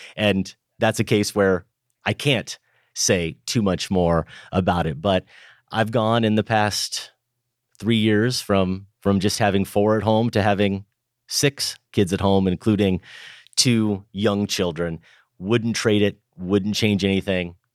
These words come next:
Again, not what I planned, but has worked out so great for all of us. So that was something I felt, Josh, as I'm getting into some big life-changing news. I felt like I had to come clean with our audience that, uh, yeah,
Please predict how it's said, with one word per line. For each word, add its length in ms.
Again, 320
not 220
what 100
I 80
planned, 640
but 380
has 200
worked 280
out 300
so 320
great 480
for 200
all 260
of 120
us. 200
So 460
that 180
was 100
something 280
I 80
felt, 280
Josh, 380
as 140
I'm 160
getting 280
into 240
some 220
big 420
life-changing 640
news. 440
I 60
felt 140
like 140
I 60
had 140
to 60
come 220
clean 480
with 160
our 140
audience 480
that, 400
uh, 320
yeah, 220